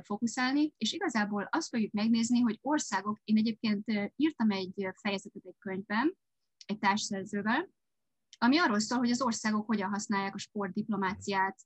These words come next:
mint eszközt nemzetközi kapcsolatokban.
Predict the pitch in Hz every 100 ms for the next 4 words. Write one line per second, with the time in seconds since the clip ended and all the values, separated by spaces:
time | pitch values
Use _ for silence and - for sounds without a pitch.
0 | _ _ - 208 - 214 214 - 202 233
1 | - 214 202 202 202 190 190 202 254 269
2 | 294 320 359